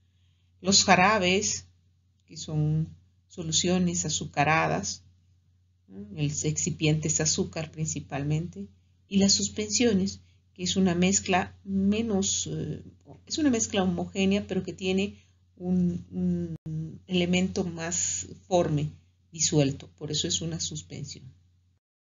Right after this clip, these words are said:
En esta vía, los fármacos se van a absorber, muy pocos en el estómago. La pri-, los principales se van a absorber en el intestino delgado,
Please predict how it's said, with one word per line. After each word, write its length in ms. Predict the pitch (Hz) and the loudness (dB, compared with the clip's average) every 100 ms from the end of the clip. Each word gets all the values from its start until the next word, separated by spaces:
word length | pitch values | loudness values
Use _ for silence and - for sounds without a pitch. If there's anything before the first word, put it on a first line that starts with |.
| _ _ _ _ _ _ _ _ _ _ _ _ _ _ | _ _ _ _ _ _ _ _ _ _ _ _ _ _
En 140 | 202 220 | 2 4
esta 280 | 294 320 | 6 6
vía, 380 | 262 202 190 - - | 6 6 4 2 -4
los 280 | 185 180 | -2 -2
fármacos 640 | - 202 214 202 202 254 254 | 2 4 4 2 0 0 0
se 120 | 208 | 2
van 260 | 180 190 | 2 4
a 60 | 185 | 2
absorber, 680 | 165 - 156 151 175 226 - _ _ _ _ - - - | 0 -2 -2 0 0 0 -6 _ _ _ _ -20 -20 -18
muy 300 | 202 262 285 | -2 2 2
pocos 500 | - 240 240 226 196 | 4 2 2 -2 0
en 120 | 165 | -2
el 100 | 139 | -2
estómago. 540 | 151 - 147 143 147 _ _ | -6 -6 -6 -6 -8 _ _
La 200 | 170 160 | -12 -12
pri-, 240 | - 170 - | -10 -10 -10
los 240 | 175 - | -14 -14
principales 800 | - 165 165 - - 175 190 285 | -14 -12 -10 -6 2 4 6 2
se 160 | - 185 | 0 0
van 220 | 170 175 | 2 2
a 80 | 170 | 0
absorber 460 | 165 165 160 190 | -2 -6 -4 -2
en 100 | 202 | 0
el 160 | 160 147 | 4 4
intestino 640 | 147 151 151 - 160 170 | 4 2 -2 -6 -14 -12
delgado, 480 | 175 196 220 262 240 | -8 -4 2 2 2